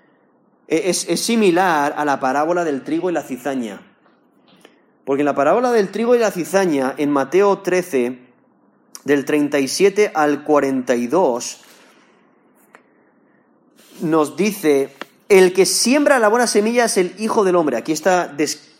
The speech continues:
explicando esa parábola. Versículo treinta y ocho dice, "El campo es el mundo, la buena semilla son los hijos del reino, la cizaña son los hijos del malo. El enemigo que la sembró es el diablo". Eso es en Mateo trece, versículo treinta y nueve.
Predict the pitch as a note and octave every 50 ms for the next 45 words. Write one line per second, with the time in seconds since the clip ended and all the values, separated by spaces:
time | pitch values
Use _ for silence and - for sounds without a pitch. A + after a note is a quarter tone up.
0 | _ _ _ _ - C#3 C#3 - - - D#3+ D#3+ D#3 - F#3 G3 G#3 F#3+ E3 C#3+
1 | C3 B2+ C3 C3 B2 - D3 B2+ C3+ B2 A#2+ A2 G#2+ G#2+ G#2+ C3+ F3+ F#3 - -
2 | _ _ _ _ _ _ - - _ - C3 C#3+ C#3 F3 G3+ G3+ G3 G3 F#3 E3
3 | E3 D#3 F3+ G3 F3+ - D#3+ D3+ D3+ D#3 D#3+ D#3+ D#3+ D3+ C#3+ - - C#3+ D3+ D#3
4 | F#3 F#3 A3+ A#3 G3+ D#3+ C#3+ C#3 C#3+ F3 - E3+ D3+ C#3 C3 C3 C#3+ F#3+ B3+ C#4
5 | C4 - A#3 A#3 B3 B3+ C4 A#3+ F#3+ G#3 F#3 - - F#3+ F3 F#3 E3+ C#3+ D3 C#3
6 | C#3+ G3 B3+ C4+ G3+ D#3 D3 E3+ F3+ F#3 F3+ E3+ - G3 F3+ F3 - D4 D#4 C4
7 | F#3 E3 D#3+ E3 - F3+ F3 F#3 F#3+ - - C#3+ D#3 F3+ F3 G3+ G3 G3+ G#3 G#3
8 | G#3+ A3+ G#3+ F#3+ D3+ B2+ A2 - - - _ _ _ _ _ _ _ _ _ _
9 | _ - _ - - - _ _ _ _ _ - G#3 G#3 G#3 G#3 G#3 G#3 A3+ D4
10 | D#4 E4 D#4+ - C#4+ C4 A3+ G3 - G#3 G3 G3 F#3+ G#3 B3+ C4+ B3+ - B3 A3+
11 | A3+ F3+ G#3+ G#3+ G#3+ G3+ G3+ F#3+ E3+ D3 A#2+ F#2+ - - - _ _ _ _ _
12 | _ _ _ _ _ _ _ _ _ _ _ _ _ _ _ - C#3 C#3+ E3 D#3+
13 | F3 E3+ D#3+ D3+ C#3 - E3 E3+ E3 D#3 - D#3 D#3+ D3+ - F3+ E3+ D3+ C3 -
14 | D#3 D3+ C#3+ C3+ C3+ C3+ B2+ C3 B2+ D3 E3+ D#3+ C3 A2 -